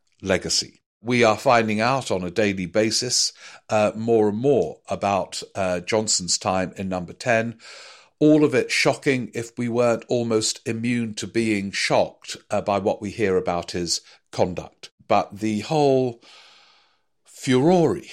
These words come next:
over the eight hundred thousand pound loan, the mediating role of the B B C chair, and so I'm gonna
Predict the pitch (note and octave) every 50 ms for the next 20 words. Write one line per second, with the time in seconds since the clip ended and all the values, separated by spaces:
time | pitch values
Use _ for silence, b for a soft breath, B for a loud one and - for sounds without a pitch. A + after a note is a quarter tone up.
0 | B B B B _ _ - - A2 G#2+ G2+ G#2+ G2 G#2 G2+ G2+ G#2 G2+ F#2+ -
1 | - B2 A#2+ - - - A2+ G#2+ G2 - F#2+ F2 - A#2 F#2+ F#2 F#2 - - E2+
2 | - - G#2+ G2 F2 E2+ E2+ E2+ F#2 G2+ A2+ B2+ C3 C3 B2+ B2+ A#2 G2+ F2 F2
3 | F#2+ A2+ A2+ A2 G2+ G2 F#2 F#2 F#2 F2+ - F#2 F2 F2 F2 A2 A#2+ B2+ B2 B2+
4 | C3 A2+ F2 E2 - F2+ - - G2+ F#2 E2+ F#2 - - - F2 E2 - - -
5 | A#2 G#2+ G#2+ G#2 G2 F#2 F#2 F#2 - - G2+ G2 G#2 G2+ F#2 F#2